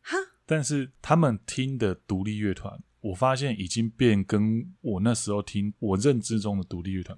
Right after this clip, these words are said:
Speaker 2: 不一样。
Speaker 1: 像是什么？
Speaker 2: 以前我们听独立乐团大概都是一些非主流的曲风，可能就是一些比较摇滚或朋克或者是金属的，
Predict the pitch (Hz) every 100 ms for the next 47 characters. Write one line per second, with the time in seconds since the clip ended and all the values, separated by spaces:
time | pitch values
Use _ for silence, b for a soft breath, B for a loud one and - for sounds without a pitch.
0 | - 117 92 85 90 85 - _ _ -
1 | 269 233 240 220 - - 139 117 123 131
2 | 117 104 104 139 156 123 120 143 113 95
3 | 98 143 120 135 117 120 - 117 117 -
4 | 107 101 98 - - - - 120 113 -
5 | 80 82 78 85 - - 82 73 - 76
6 | 76 107 101 98 110 113 117 113 107 104
7 | 101 107 95 90 95 101 80 80 107 98
8 | 85 78 82 101 82 80 95 85 92 -
9 | 92 95 - - 80